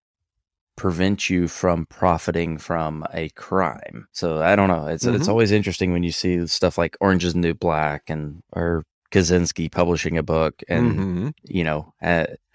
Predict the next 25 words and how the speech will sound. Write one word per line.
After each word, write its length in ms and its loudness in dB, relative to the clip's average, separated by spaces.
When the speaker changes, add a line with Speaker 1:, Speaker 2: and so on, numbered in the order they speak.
Speaker 1:
how 520 2
loosely 640 2
enforced 500 0
those 240 0
laws 380 2
are, 340 2
but 180 -4
they 140 0
exist. 600 -4
Speaker 2:
I 60 -2
think 100 0
there's 180 2
a 60 2
difference 340 0
between 220 0
profiting 540 -2
from 220 -4
the 60 -6
crime 460 -4
and 160 -4
profiting 720 -2
from 560 -4
the 140 -8
prison 340 -2
experience. 580 -10